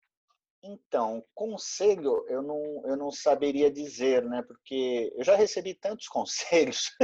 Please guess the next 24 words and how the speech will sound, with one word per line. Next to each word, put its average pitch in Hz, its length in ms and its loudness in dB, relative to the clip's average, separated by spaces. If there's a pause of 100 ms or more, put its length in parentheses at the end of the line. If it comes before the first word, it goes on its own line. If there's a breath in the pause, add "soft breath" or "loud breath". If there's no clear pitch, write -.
(1000 loud breath)
eh, 113 520 4
e 135 80 -4
cada 185 300 6
fase 180 380 4
da 139 140 6
vida 143 240 2
eu 147 40 10
acho 156 240 4
que, 147 500 -2 (240)
que 156 140 -4
requer 156 540 6
um 147 240 -2
determinado, 135 1500 2 (1080)
eh, 92 540 -2 (140)
um 104 100 -14
determinado 120 1200 2
movimento. 117 760 -8 (800 soft breath)
Eu 139 100 0
vou 233 120 8
dizer 202 280 4
assim 208 320 2
de 190 100 0
uma, 185 420 4
um, 147 400 -6